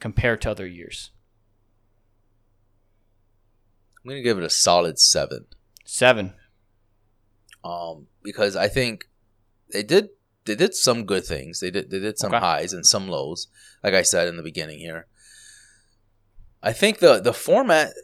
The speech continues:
Speaker 2: is, like, we talked about this before. I don't mind this format.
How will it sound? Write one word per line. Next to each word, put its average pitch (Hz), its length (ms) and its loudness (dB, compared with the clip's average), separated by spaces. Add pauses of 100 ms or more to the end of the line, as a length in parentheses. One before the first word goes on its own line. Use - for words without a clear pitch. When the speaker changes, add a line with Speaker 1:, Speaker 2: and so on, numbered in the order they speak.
(300)
Speaker 2:
is, 110 240 -2 (360)
like, - 180 0
we 175 100 -4
talked 127 260 4
about 92 160 0
this 85 120 -12
before. 85 380 -8
I 151 160 4
don't 208 240 0
mind 196 420 2
this 104 160 -2
format. 113 540 -4